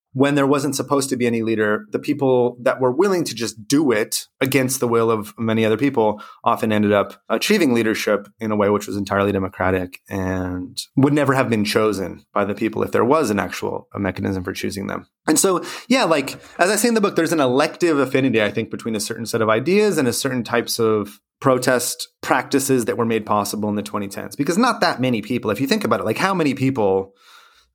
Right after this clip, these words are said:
actually were the type of anti-authoritarian leftists that knew about and understood and espoused horizontalism? It was some people. It was people that were, had some ideological importance, that had some connection to media or academic power, perhaps.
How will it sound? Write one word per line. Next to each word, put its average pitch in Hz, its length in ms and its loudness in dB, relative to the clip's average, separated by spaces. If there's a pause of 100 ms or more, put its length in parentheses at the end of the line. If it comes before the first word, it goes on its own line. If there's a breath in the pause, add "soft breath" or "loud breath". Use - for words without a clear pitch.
(180)
actually 139 520 2
were 120 260 2
the 110 120 0
type 117 240 0
of 110 120 -2 (140)
anti-authoritarian 107 800 0
leftists 101 460 -2
that 98 200 0
knew 113 220 2
about 98 320 2
and 104 100 0
understood 101 560 0
and 95 320 -4 (340 loud breath)
espoused 95 440 0
horizontalism? 98 800 -2
It 180 40 4
was 202 120 4
some 240 160 0
people. 165 580 0
It 143 60 0
was 139 160 2
people 156 220 0
that 135 180 -2
were, 117 400 0 (320 loud breath)
had 131 180 0
some 110 500 0
ideological 110 540 0
importance, 135 460 -2
that 110 120 -6
had 104 240 -4
some 104 180 -4
connection 101 420 -6
to 104 320 -2
media 101 340 2
or 98 220 0
academic 107 340 -2
power, 113 180 0
perhaps. 131 440 0